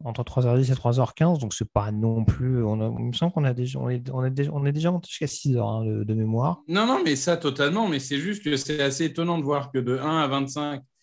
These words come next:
Speaker 2: ils ont fait aucune coupure pub et qu'ils les font maintenant, mais aussi peut-être qu'on arrive au moment où des gens commandent à manger, euh, et cetera, euh, aux États-Unis et il faut faire des pubs sur des pizzas.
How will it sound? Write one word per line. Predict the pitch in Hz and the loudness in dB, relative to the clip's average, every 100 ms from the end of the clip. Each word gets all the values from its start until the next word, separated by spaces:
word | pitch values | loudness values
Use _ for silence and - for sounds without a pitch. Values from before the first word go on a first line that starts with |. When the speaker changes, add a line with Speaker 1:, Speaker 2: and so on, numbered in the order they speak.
| _ _ | _ _
Speaker 2:
ils | 107 | -6
ont | 120 | -2
fait | 135 | 2
aucune | 131 131 165 | 2 2 -2
coupure | 139 135 135 127 | -2 -2 -2 -2
pub | 170 180 | -2 0
et | 143 | -2
qu'ils | 135 - | -4 -6
les | 123 | -6
font | 120 | -2
maintenant, | 131 135 190 | -2 0 2
mais | 143 | 2
aussi | 123 123 160 - _ - | 0 -2 -6 -8 _ 0
peut-être | 165 160 | 0 2
qu'on | 139 | 2
arrive | 135 127 | 4 2
au | 127 | 0
moment | 131 135 143 | 0 -2 0
où | |
des | 127 117 | 0 0
gens | 135 | -2
commandent | 127 117 120 | -4 -4 -2
à | |
manger, | 117 113 113 120 120 | -2 -4 -4 -4 -2
euh, | 113 104 104 104 | -2 -4 -6 -6
et | 107 | -8
cetera, | - 107 98 113 113 110 | -10 -14 -10 -4 -2 -2
euh, | 101 95 - _ _ - | -2 -6 -12 _ _ -12
aux | 107 | -10
États-Unis | - 120 113 127 156 | 0 0 2 0 0
et | |
il | 123 | -2
faut | - 104 | -6 -14
faire | - 113 95 | -16 -18 -16
des | 104 | -14
pubs | 117 127 | -12 -10
sur | 123 | -8
des | 107 | -8
pizzas. | 104 123 135 127 | -8 -6 -4 -4